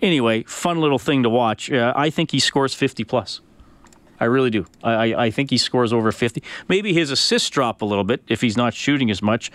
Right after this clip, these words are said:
but he's one of those players, and, and Gretzky went through this, Crosby had years in his careers where he decided to, "I, I'm gonna get better at this."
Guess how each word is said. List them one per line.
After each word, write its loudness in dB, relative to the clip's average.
but 0
he's 0
one 0
of 2
those 2
players, 0
and, -2
and -2
Gretzky 0
went 0
through 0
this, 0
Crosby 0
had 2
years 4
in 0
his 0
careers 0
where 2
he 2
decided 0
to, 2
"I, 0
I'm 0
gonna 0
get -2
better 0
at -4
this." -2